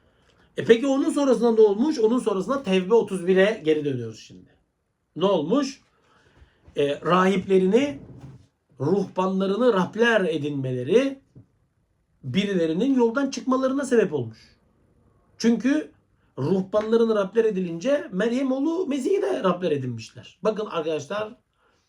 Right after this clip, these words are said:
kaç tane iç içe anlatım, bir Hanya'ya, bir Konya'ya, ama neticesinde Kur'an ortaya bir çerçeve koyuyor. Bu çerçeveyi tahlil etmek arkadaşlar önemlidir diye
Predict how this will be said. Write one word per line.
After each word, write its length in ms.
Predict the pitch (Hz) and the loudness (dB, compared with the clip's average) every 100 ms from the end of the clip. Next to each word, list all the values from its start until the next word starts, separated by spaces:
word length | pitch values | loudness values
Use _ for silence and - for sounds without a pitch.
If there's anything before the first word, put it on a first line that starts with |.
| _ _ | _ _
kaç 240 | - 214 185 | -6 -6 -4
tane 500 | 156 147 170 190 190 | -6 -4 -4 -4 -4
iç 180 | 185 147 | -10 -10
içe 360 | 143 151 160 - | -6 -4 -4 -6
anlatım, 640 | 147 139 131 175 185 143 | -8 -6 -6 -6 -6 -6
bir 120 | 190 - | -8 -8
Hanya'ya, 580 | - 160 165 139 160 - | -10 -8 -6 -6 -6 -6
bir 100 | 180 | -8
Konya'ya, 520 | 165 147 135 151 185 | -4 -4 -2 -4 -6
ama 360 | 156 143 180 185 | -6 -6 -6 -8
neticesinde 680 | 135 123 127 131 135 143 151 | -8 -8 -10 -12 -10 -10 -8
Kur'an 300 | 139 151 127 | -10 -8 -8
ortaya 640 | 123 117 127 147 165 185 _ _ _ _ _ - | -12 -10 -6 -6 -6 -10 _ _ _ _ _ -14
bir 160 | 127 - | -12 -8
çerçeve 480 | 131 131 - 123 | -8 -6 -6 -6
koyuyor. 520 | 117 107 104 _ _ _ _ _ _ _ _ _ _ _ _ _ - | -8 -14 -16 _ _ _ _ _ _ _ _ _ _ _ _ _ -14
Bu 100 | 135 | -6
çerçeveyi 720 | 143 113 123 123 135 156 156 _ _ _ _ _ _ _ _ _ _ _ | -6 -6 -6 -4 -4 -6 -8 _ _ _ _ _ _ _ _ _ _ _
tahlil 360 | 131 127 151 143 | -8 -6 -4 -4
etmek 460 | 131 139 151 - | -6 -8 -10 -10
arkadaşlar 580 | 127 120 123 123 151 156 | -12 -10 -10 -8 -6 -6
önemlidir 760 | - 123 120 131 131 131 156 117 | -6 -6 -6 -6 -8 -8 -10 -12
diye 420 | 117 131 147 | -10 -8 -8